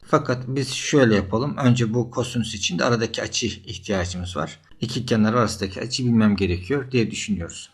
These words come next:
Peki açıyı nasıl bulacağız? Açı için de, e, şu yorum yapılır. Buradaki açı alfa iken paralel çizdiğim için orta tabanda yöndeş eşitten buradaki açı alfa alıyoruz. Bu adam alfa artı kırk beş ise aynı yöne bakan açılar eşit olduğundan dolayı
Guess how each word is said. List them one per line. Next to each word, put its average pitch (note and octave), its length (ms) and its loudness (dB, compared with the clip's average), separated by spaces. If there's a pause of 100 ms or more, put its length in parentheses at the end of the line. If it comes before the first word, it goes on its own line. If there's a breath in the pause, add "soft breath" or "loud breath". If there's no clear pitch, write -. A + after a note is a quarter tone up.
(140)
Peki D3+ 340 -2
açıyı C3 340 -2
nasıl - 280 -2
bulacağız? G#2 440 -4
Açı A#2+ 260 -2
için G2+ 260 2
de, A#2+ 120 0 (340)
e, B2+ 120 0
şu B2+ 400 0
yorum G#2 380 4
yapılır. A#2+ 400 -2 (340 loud breath)
Buradaki C3 360 4
açı G2+ 220 -2
alfa B2 400 4
iken A#2+ 400 -2 (260 loud breath)
paralel B2+ 460 6
çizdiğim B2+ 340 0
için - 200 -4
orta G#2+ 320 -2
tabanda G#2 400 0
yöndeş A2+ 480 4
eşitten G2 360 -4
buradaki G#2 340 -2
açı - 220 -6
alfa B2 300 0
alıyoruz. A#2+ 520 -2 (260 loud breath)
Bu C#3 80 4
adam G#2+ 280 4
alfa A#2+ 320 2
artı G#2 260 0
kırk - 260 -12
beş G#2+ 160 2
ise B2+ 300 -4
aynı A#2+ 240 4
yöne G#2+ 180 6
bakan G2 240 0
açılar G2 320 -4
eşit F#2 220 -4
olduğundan F2 460 -2
dolayı F2 280 -6